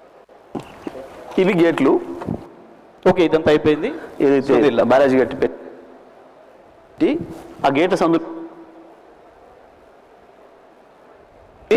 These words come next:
Speaker 1: దాని పెట్టిన పేరే సరస్వతి బ్యారేజ్ అని, ఈ పంప్ హౌస్లో కూడా సరస్వతి పంప్ హౌస్ అని పేరు పెట్టారు
Speaker 2: ఒక్క నిమిషం.
Speaker 1: కేసీఆర్ గారు.
Speaker 2: ఇది సుందిల్ల బ్యారేజ్ దగ్గర ఉన్న పంప్ హౌస్.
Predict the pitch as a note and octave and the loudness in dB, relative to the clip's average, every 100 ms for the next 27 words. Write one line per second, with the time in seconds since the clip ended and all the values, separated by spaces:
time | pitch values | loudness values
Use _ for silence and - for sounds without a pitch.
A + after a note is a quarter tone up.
0 | B3 G#3 C#3 E3 D#3+ D#3 D3 C#3 C3+ G#3+ | 0 4 4 6 6 4 4 4 4 4
1 | D#3+ D3+ - D3 D3 C3 - - - - | 4 2 4 2 2 0 -2 -10 -8 -10
2 | - - - B2+ C3 B2+ G3 D4+ G#3 G3+ | -8 -6 2 4 6 6 4 4 4 4
3 | - F#3 F#3+ F#3+ F3 F#3+ G#3 G#3 G#3 G#3+ | 4 4 6 6 6 4 4 4 4 4
4 | F#3 F3 D#3 D#3+ D3+ C3+ C#3+ C3 A#2 - | 4 2 4 4 4 4 6 6 6 4
5 | - D3+ C3 - - - - - - - | 4 4 2 -2 -4 -4 -6 -6 -4 0
6 | C3 C3 A2 F#2+ - - - - - - | 4 6 6 2 -2 -8 -8 -10 -14 -20
7 | - - - - - - - - - - | -20 -20 -20 -20 -20 -20 -20 -20 -20 -8
8 | - G3+ B3 C#4+ - - - - - - | 0 2 2 0 -6 -16 -20 -20 -20 -20
9 | - - - - F#3+ G#3+ A3+ F#3 F3+ F#3 | -20 -20 -14 -2 0 4 4 6 4 4
10 | F3+ F3 E3 D#3+ D#3 G#3+ A3 D#3 D#3+ D3 | 4 2 2 2 2 0 2 0 2 2
11 | C3 A2+ | 2 0